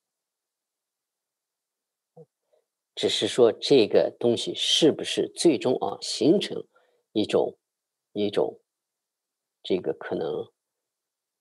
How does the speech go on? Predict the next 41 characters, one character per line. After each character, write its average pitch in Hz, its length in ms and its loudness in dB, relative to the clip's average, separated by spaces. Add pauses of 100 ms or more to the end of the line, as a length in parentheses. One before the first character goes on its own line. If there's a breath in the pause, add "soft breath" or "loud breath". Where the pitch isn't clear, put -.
(440)
还， 117 380 -2 (680)
还 - 180 0
是 - 140 -6
在 98 140 2
未 110 240 6
来。 - 320 -4 (1500)
而 113 100 8
且 101 640 4 (140)
事 - 300 2
实 120 160 0
是 - 180 0
什 - 140 -4
么 67 80 -4
呢？ - 220 -6 (200)
在 117 160 4
川 147 300 2
普 113 100 0
总 113 180 2
统 95 240 -2 (300 soft breath)
执 113 200 0
政 127 200 4
期 - 160 -10
间， 95 240 -2
药 143 160 6
品 - 180 -4
的 - 120 -4
价 - 260 4
格， - 300 -4 (100)
啊， 113 160 -12 (480)
虽 151 320 4
然 123 320 4
涨 - 300 2
势 - 280 -2
趋 - 360 -2
于 123 40 4
缓 - 380 -2
解， - 240 -10 (720)
但 107 160 2
实 - 240 -2
际 123 140 -2
上， - 280 -2